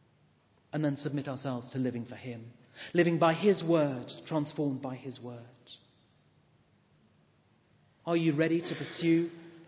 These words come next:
holiness and purity this morning? I hope with me you are.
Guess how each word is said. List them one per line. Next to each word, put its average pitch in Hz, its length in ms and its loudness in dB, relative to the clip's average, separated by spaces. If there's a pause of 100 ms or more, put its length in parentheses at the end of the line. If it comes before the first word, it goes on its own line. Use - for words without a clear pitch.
(120)
holiness 160 600 2
and 151 120 -4
purity 156 420 -2
this 147 200 -8
morning? 135 340 -6 (1900)
I 139 100 -2
hope 131 220 -6
with 120 120 -4
me 123 140 -2
you 113 220 -10
are. 107 220 -18